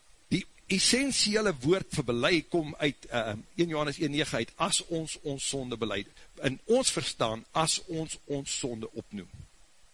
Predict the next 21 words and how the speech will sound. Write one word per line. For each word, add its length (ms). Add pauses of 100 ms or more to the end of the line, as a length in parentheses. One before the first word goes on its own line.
(880)
Maar 280
luister 380
mooi. 220 (1400)
Toe 100
God 260
die, 120 (240)
die 140 (100)
omslag 480
gebring 380
het, 100 (160)
hier, 300 (380)
het 200
hy 80
gesê, 420 (1500)
in 120
Jeremia, 420 (840)
vyfhonderd 400
jaar 160
voor 120
die 80
kruis, 240